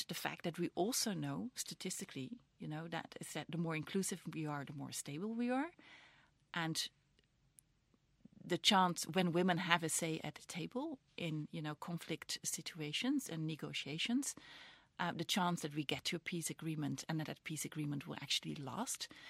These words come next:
increases by thirty-five percent. So there's a clear rationale to be inclusive, and we can reason logically why that is.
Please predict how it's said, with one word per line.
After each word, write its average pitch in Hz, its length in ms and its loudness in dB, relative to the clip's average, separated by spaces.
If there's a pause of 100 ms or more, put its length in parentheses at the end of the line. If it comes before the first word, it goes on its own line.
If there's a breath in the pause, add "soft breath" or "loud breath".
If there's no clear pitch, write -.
(280 loud breath)
increases - 600 -4
by 147 100 -6
thirty-five 143 600 -6
percent. 135 420 -4
So 180 220 0
there's 190 240 2
a 202 40 0
clear 233 280 2
rationale 208 640 4 (480 soft breath)
to 202 120 4
be 185 400 6
inclusive, 180 800 4 (140)
and 196 160 8
we 302 100 8
can 330 360 6 (260)
reason 190 540 8
logically 220 520 4
why 185 420 2
that 147 220 -2
is. - 360 -6